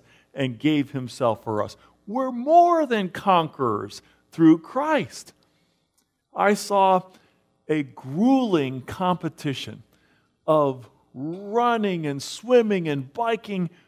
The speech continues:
through, uh, it seems like a, a forest with all sorts of hazards. And when the winner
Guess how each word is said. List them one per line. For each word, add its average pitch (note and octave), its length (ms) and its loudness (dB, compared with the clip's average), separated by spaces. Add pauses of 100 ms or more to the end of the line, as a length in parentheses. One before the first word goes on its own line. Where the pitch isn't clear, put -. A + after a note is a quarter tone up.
through, G3 560 -2
uh, E3 200 -2
it E3 160 -6
seems G#3 320 -4
like F3 320 0
a, D#3+ 180 2 (300)
a D3 120 2
forest G3+ 720 2
with C#3+ 180 -8
all G3+ 200 2
sorts G3 340 -4
of E3 160 -4
hazards. D3 720 -4 (320)
And E3 300 0
when F3 340 0
the D3+ 240 2 (640)
winner F3 720 0